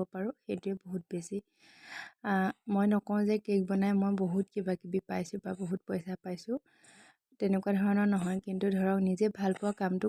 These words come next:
কৰিও ভাল লাগে, আৰু তাৰ বিনিময়ত যেতিয়া কিবা এটা, আ, নিজৰ, নিজৰ বুলিবলৈ নিজে ইনকম কৰা পইচা এটা হাতলৈ আহে, সেই সুখকণ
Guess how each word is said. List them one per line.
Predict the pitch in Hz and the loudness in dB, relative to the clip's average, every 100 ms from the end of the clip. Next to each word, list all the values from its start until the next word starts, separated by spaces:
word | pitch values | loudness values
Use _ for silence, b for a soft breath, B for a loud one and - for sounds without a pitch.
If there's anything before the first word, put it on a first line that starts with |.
| - | -2
কৰিও | 190 185 208 | 2 4 6
ভাল | 208 214 214 | 4 0 0
লাগে, | 202 196 | 2 2
আৰু | 190 | 0
তাৰ | - 180 | 0 0
বিনিময়ত | 185 185 185 185 190 | 0 0 0 0 -2
যেতিয়া | 190 180 185 | -4 -4 -4
কিবা | - 175 175 | -4 -2 -2
এটা, | 170 180 190 b b b b b | -2 -4 -6 b b b b b
আ, | 190 185 | -4 0
নিজৰ, | 185 175 180 185 - - - | 2 4 6 6 4 0 0
নিজৰ | 190 185 185 196 | 4 6 8 8
বুলিবলৈ | 196 196 196 190 196 | 6 6 6 6 4
নিজে | 196 185 170 185 202 _ - | 4 4 4 4 4 _ -4
ইনকম | 190 185 185 185 | -2 2 2 2
কৰা | 190 196 | 2 2
পইচা | 196 180 175 | 0 -6 -6
এটা | 175 185 | -4 -4
হাতলৈ | 170 - 175 185 | -4 -4 -2 0
আহে, | 180 170 202 - _ _ - | 0 -2 -4 -6 _ _ -2
সেই | 202 | -2
সুখকণ | - 190 - - 208 | 0 -6 -8 0 2